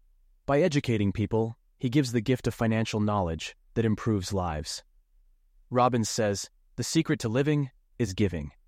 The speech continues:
Teaching financial intelligence embodies the spirit and creates a positive ripple effect. As Kiyosaki wrote,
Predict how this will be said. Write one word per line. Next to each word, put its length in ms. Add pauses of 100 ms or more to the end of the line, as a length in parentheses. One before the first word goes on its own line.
(460)
Teaching 300
financial 440
intelligence 540
embodies 460
the 100
spirit 440
and 100
creates 320
a 60
positive 560
ripple 260
effect. 420 (440)
As 100
Kiyosaki 580
wrote, 280